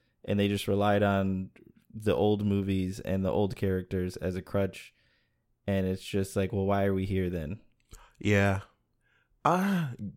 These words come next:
Speaker 2: you know, honestly, and, uh, I think there's so many different directions that they probably could go into. Even as pers-, a person that hasn't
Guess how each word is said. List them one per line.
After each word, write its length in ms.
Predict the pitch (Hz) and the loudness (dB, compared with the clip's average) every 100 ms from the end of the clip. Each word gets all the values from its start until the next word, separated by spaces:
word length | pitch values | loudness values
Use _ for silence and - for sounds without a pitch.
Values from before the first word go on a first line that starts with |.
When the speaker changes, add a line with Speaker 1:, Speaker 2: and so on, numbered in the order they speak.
| - | -2
Speaker 2:
you 140 | 117 | 0
know, 200 | 160 170 | 2 2
honestly, 460 | - 139 151 139 - | 2 2 0 -4 -4
and, 140 | 117 - | -4 -6
uh, 140 | 104 98 - _ _ _ _ _ _ - | -8 -8 -16 _ _ _ _ _ _ -2
I 80 | |
think 300 | 110 - 165 | 0 2 2
there's 200 | 139 131 | 2 2
so 200 | - - | 2 0
many 240 | 113 113 107 | 2 2 0
different 300 | 92 92 95 | -2 -2 -2
directions 440 | 90 87 90 90 | 0 0 -2 -4
that 100 | 82 | -6
they 100 | - | -6
probably 460 | 82 90 87 82 78 | -4 -2 -2 -2 -4
could 320 | 71 82 82 | -4 -2 -2
go 340 | 87 95 107 113 - | 0 0 0 -6 -8
into. 460 | 98 98 113 113 113 - - - | -4 0 2 0 -2 -14 -20 4
Even 280 | 123 151 | 6 8
as 100 | 135 | 6
pers-, 280 | - 120 - - - | 6 4 2 -6 -6
a 80 | 95 | 0
person 320 | 107 101 98 | 2 2 0
that 180 | 90 80 | -2 -2
hasn't 560 | 85 101 87 85 - | 0 0 0 -6 -8